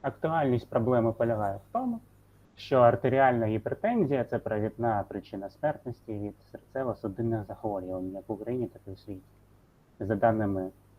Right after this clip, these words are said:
Всесвітньої організації охорони здоров'я, в Україні понад сорок три відсотки дорослого населення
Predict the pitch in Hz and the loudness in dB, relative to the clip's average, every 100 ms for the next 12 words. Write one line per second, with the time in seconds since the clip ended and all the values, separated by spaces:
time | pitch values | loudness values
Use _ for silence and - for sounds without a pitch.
0 | _ _ - 98 117 104 101 95 95 _ | _ _ -12 -6 -4 -4 -8 -10 -12 _
1 | _ - 95 98 95 92 - 98 - 101 | _ -10 -6 -4 -2 -4 -6 -6 -2 -2
2 | 95 95 110 135 160 117 95 95 98 117 | -2 -2 -2 0 0 -4 -8 -10 -10 -6
3 | 131 113 101 110 104 104 - - - 110 | -4 -4 -4 -6 -8 -10 -20 -14 -6 -6
4 | - - 113 104 - - - 110 113 117 | -6 -6 -4 -4 -6 -20 -10 -6 -2 0
5 | 110 - 104 110 - 110 104 101 - 147 | -2 -4 -2 -2 0 -2 -2 -2 -2 0
6 | 156 117 92 | 0 0 -4